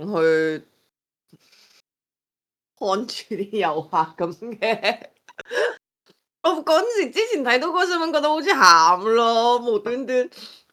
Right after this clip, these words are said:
返嗰啲工，竟然要新年要去郊野公園嗰度露營。<laughs>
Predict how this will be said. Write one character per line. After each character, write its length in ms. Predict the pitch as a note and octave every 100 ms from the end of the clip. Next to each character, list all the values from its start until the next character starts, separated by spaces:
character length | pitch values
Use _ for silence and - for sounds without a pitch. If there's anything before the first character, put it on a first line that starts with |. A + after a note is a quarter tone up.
| _ _ _ - - - - _ _ _ _
返 280 | - B3 C#4
嗰 80 | A#3
啲 160 | A#3+
工， 220 | A#3+ A#3+
竟 160 | G3+ G#3+
然 240 | A3+ F3 D#3+
要 220 | E3 F3
新 300 | - G3 F#3+
年 200 | F#3 D#3
要 140 | D3+
去 320 | G#3+ E3 G3 F3
郊 200 | F3+ E3+
野 100 | E3+
公 180 | E3+
園 200 | E3 E3
嗰 20 | D3
度 160 | D#3+
露 260 | D#3 D3+ F2
營。 160 | F2+ A#3
<laughs> 360 | - _ -